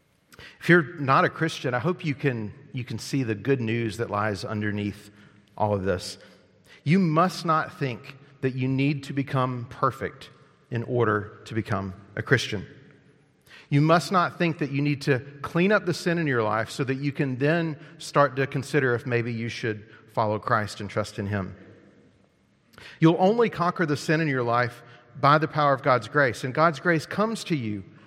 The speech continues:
in your union with Christ. When you trust in him, when you turn to him in faith and repentance, it's then that you begin to experience the grace of God that will defeat the sin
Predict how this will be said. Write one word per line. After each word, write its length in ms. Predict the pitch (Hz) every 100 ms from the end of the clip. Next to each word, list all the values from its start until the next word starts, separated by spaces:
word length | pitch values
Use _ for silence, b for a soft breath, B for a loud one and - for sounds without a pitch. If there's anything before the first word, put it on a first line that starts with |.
| B -
in 120 | 127
your 140 | 131
union 920 | 123 127 151 143 113 101 98 - - -
with 260 | 120 - - -
Christ. 560 | - 131 113 98 - - B B B
When 140 | 139
you 280 | 147 123 -
trust 440 | - 175 180 -
in 80 | 147
him, 180 | 117 107
when 100 | 110
you 100 | 131
turn 340 | - 180 190
to 80 | 190
him 300 | 139 117 101 B B B -
in 100 | 120
faith 380 | - 139 127
and 120 | - 120
repentance, 440 | 117 135 113 -
it's 160 | 143 113
then 360 | 190 214 113 - B B
that 100 | -
you 100 | 143
begin 280 | 131 131 139
to 120 | 135 139
experience 580 | 139 - 147 147 139
the 80 | -
grace 320 | 117 120 117
of 100 | 120
God 260 | 110 110 101
that 80 | 107
will 80 | 113
defeat 400 | 110 - 123 127
the 80 |
sin 400 | 117 - 113 104